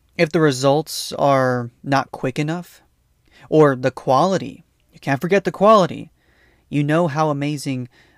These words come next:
all phones are nowadays, right? Yeah, yeah, yeah. Everyone wants to debate the Galaxy versus the iPhone, but at the end of this, at the end of the day,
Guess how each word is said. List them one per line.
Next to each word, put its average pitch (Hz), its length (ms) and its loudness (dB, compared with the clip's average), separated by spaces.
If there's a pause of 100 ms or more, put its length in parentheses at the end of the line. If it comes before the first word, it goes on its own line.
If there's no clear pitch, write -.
all 151 680 2 (300)
phones 131 460 -2
are 113 160 -6
nowadays, - 640 -14
right? 127 280 -12 (920)
Yeah, 135 320 -2
yeah, - 280 -12
yeah. - 360 -16 (120)
Everyone 139 420 -4
wants 139 200 -6
to 151 60 -18
debate 139 360 -8
the - 80 -14
Galaxy 139 640 -8
versus 139 440 -10
the 156 160 -10
iPhone, 123 720 -10 (360)
but 143 140 -6
at 139 100 -4
the 143 60 -12
end 147 100 -8
of 151 80 -10
this, 156 240 -16 (120)
at 147 160 -12
the - 120 -18
end 147 80 -10
of 156 80 -12
the 160 40 -12
day, 143 420 -14